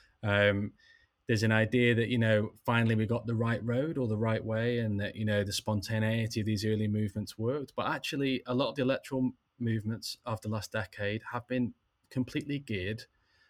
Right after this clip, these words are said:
and reacting to chance, chance events, chance potential leaders that can come through, you know, very spontaneous. And we're getting national campaigns now that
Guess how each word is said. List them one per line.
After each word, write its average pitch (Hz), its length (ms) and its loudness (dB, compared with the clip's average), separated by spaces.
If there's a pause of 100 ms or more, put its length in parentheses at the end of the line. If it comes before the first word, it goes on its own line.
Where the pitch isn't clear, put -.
and 110 140 2
reacting 113 480 2
to 107 100 -6
chance, - 580 -6 (100)
chance - 280 -6
events, 101 600 -6
chance - 280 -2
potential 113 400 -4
leaders 110 320 -2
that 95 120 -12
can 101 100 -8
come 101 240 -4
through, 92 320 -10 (500)
you 113 80 0
know, 98 160 4
very 120 280 2
spontaneous. 95 800 -2
And 110 80 2
we're 117 80 2
getting 113 300 0
national 117 340 -2
campaigns 110 640 -2
now 98 280 -2
that 98 220 -4